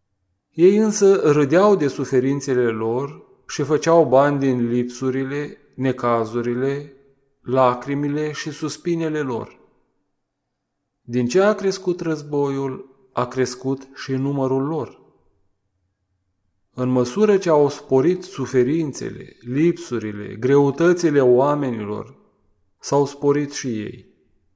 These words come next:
Zi de zi, an de an,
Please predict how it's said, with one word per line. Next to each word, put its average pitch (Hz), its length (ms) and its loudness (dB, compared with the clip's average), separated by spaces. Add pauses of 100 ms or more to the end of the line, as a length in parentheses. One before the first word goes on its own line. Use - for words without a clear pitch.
(1160)
Zi 123 300 -2
de 175 140 6
zi, 151 600 -4 (100)
an 139 320 2
de 151 140 2
an, 135 560 0